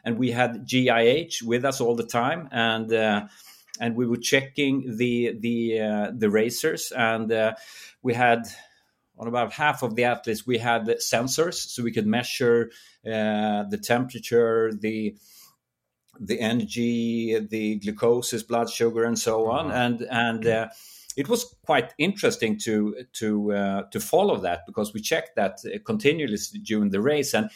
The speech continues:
Speaker 1: if you look from a medical perspective, all the racers were okay from a medical, uh, perspective. Then, of course, you have sleep deprivation and, and, uh,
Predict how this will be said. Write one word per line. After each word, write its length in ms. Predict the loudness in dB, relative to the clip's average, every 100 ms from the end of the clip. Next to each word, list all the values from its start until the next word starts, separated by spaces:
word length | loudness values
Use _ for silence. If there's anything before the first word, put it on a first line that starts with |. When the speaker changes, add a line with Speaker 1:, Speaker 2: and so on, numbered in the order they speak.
| -8
Speaker 1:
if 220 | -6 0 2
you 60 |
look 340 | 4 2 0 0
from 240 | 2 2
a 60 | 2
medical 640 | 0 4 4 4 2 -2 -2
perspective, 640 | -6 -6 -6 -6 -6 -8 -8 _ _ _ _ -2
all 280 | 4 6 6
the 120 | 4
racers 800 | 4 4 2 0 0 -2 -6 -10 -2
were 400 | 2 4 4 0 _ 2
okay 600 | 2 2 0 0 -2 -10 _ _ _
from 360 | 0 4 4 2
a 60 |
medical, 520 | 4 6 4 2 -2 -4 -10 -4
uh, 100 | -4 -4
perspective. 560 | -8 -6 -6 -6 -12 -14 -18 -20 _ -20 -18 0
Then, 200 | 2 2
of 120 | 2
course, 280 | 2 2 2
you 80 | 2
have 440 | 4 2 -2 -6
sleep 300 | 2 2 4
deprivation 840 | 2 2 2 6 6 4 0 -2
and, 220 | 0 -2 0
and, 400 | 2 2 2 2
uh, 300 | 0 0